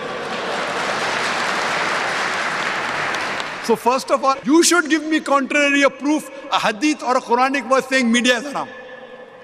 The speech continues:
Yet, yet, yet, brother, I will give you proof. Prophet Muhammad sallallahu alaihi wasallam, what he did? He dictated letters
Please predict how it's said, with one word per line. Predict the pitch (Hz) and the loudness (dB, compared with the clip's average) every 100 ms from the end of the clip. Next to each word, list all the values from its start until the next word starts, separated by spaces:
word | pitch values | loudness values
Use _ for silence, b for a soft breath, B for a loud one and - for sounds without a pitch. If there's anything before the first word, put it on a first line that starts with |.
| - | -6
Yet, | 175 262 - | 4 4 4
yet, | 190 233 - - - - - - - 180 | 0 0 0 -14 -16 -16 -16 -16 -10 2
yet, | 240 196 | 2 4
brother, | 214 208 | 2 2
I | 196 | 2
will | 190 | 2
give | 190 | 0
you | 185 | 0
proof. | - 139 - - - - - - - - - - - - - - - | -4 -12 -12 -16 -18 -20 -18 -20 -20 -20 -20 -20 -20 -20 -20 -20 -4
Prophet | - - 370 320 | 0 2 0 2
Muhammad | 202 247 320 | 2 2 2
sallallahu | 277 254 233 | 2 2 2
alaihi | 233 | 2
wasallam, | 202 185 214 - - - - - - - - - - - - | 2 2 -2 -8 -18 -20 -20 -20 -20 -20 -20 -20 -20 -20 -4
what | 190 269 | 0 2
he | 233 | 4
did? | 196 - - - - - - - - - - | 0 0 -16 -18 -18 -18 -20 -20 -20 -20 -20
He | - 254 285 | 0 2 4
dictated | 226 - 277 285 247 | 2 2 2 4 2
letters | 233 240 269 196 - | 2 4 2 2 -8